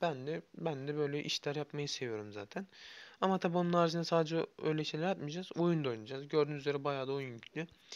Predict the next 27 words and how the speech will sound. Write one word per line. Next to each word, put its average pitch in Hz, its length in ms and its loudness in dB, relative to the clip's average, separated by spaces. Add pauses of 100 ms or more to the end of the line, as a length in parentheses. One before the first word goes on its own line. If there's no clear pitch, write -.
(300)
Tabii 147 200 -4
ki 139 120 -10
Play 143 220 0
Store'dan 143 320 -4
yeni 139 180 -6
oyunlar 139 360 -6
yükleyeceğim. 127 500 -10 (1160)
Ee, 110 800 -2
rom 165 200 2
tanıtmayı 143 460 0
düşünüyorum 110 460 -8 (100)
en 117 100 -4
önemli 104 300 -6
olarak. 101 300 -6 (840)
Şu - 180 0
an 180 100 0
benim 175 180 0
elimdeki 170 320 0
telefon 156 400 0
General 151 340 -2
Mobile 139 400 -4
Discovery. 127 480 -8 (500)
Fakat, 151 400 -2
e, 127 80 -2 (400)
yüklü 139 360 -2
olan 143 260 2 (140)
rom 175 140 -2